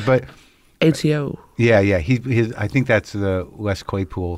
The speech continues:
Speaker 1: thing that he does.
Speaker 2: Mm-hmm. Yeah, yeah, yeah.
Speaker 1: But, like, in the same way, you know, you kind of remember your sister as giving you these gifts of interests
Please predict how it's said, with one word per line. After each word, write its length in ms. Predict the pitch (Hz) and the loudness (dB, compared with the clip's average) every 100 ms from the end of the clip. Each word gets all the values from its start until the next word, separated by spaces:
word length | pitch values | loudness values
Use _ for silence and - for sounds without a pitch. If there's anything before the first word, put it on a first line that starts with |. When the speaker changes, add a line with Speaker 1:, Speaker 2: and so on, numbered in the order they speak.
| - | -12
Speaker 1:
thing 220 | - 98 87 | -6 -4 -2
that 80 | |
he 140 | 82 90 | -4 0
does. 240 | 165 170 | 2 4
Speaker 2:
Mm-hmm. 340 | 165 165 165 147 | 2 -2 -2 0
Yeah, 160 | 127 | 2
yeah, 180 | 92 67 | 0 -4
yeah. 40 | - | 2
Speaker 1:
But, 60 | |
like, 160 | 165 156 | 2 4
in 80 | 170 | 2
the 80 | 143 | 2
same 280 | 175 156 | 4 4
way, 180 | 143 147 | 6 6
you 120 | 123 | 6
know, 120 | 113 107 | 6 4
you 200 | 107 110 | 2 -2
kind 260 | - 117 | 0 0
of 180 | 104 104 | 0 -2
remember 320 | 110 107 107 107 | 0 4 4 2
your 100 | 98 | 2
sister 340 | - 107 110 | -2 -2 -2
as 100 | 92 | -2
giving 280 | 90 101 98 | 0 0 2
you 100 | 95 | 0
these 180 | 92 85 | -2 -2
gifts 360 | - 95 - 98 | -2 -2 -2 -4
of 180 | 87 - - - | -4 -8 -18 -8
interests 840 | - 131 135 107 92 - - - | 2 2 4 2 2 -4 -14 -18